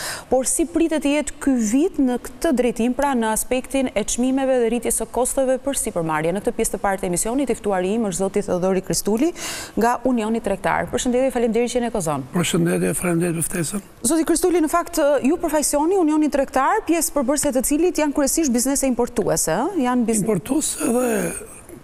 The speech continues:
Speaker 2: prodhues pjesërisht.
Speaker 1: Po, dhe për gjatë gjithë vitit dy mijë e njëzet e tre, kryesisht bizneset impor-, importuese kanë qenë nën,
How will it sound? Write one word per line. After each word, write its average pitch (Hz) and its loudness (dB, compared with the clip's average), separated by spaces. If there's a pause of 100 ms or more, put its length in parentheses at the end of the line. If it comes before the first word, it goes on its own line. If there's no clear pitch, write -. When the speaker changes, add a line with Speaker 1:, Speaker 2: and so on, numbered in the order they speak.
Speaker 2:
prodhues 170 0
pjesërisht. - -2 (160)
Speaker 1:
Po, - 0
dhe 196 0 (480)
për 180 -2
gjatë 185 0
gjithë 277 4
vitit 226 0
dy 208 -2
mijë 233 2
e 214 0
njëzet 214 0
e 175 0
tre, 247 -2
kryesisht 226 0 (160)
bizneset 220 -2
impor-, 196 -4 (100)
importuese 233 0
kanë 214 -4
qenë 233 0
nën, 233 0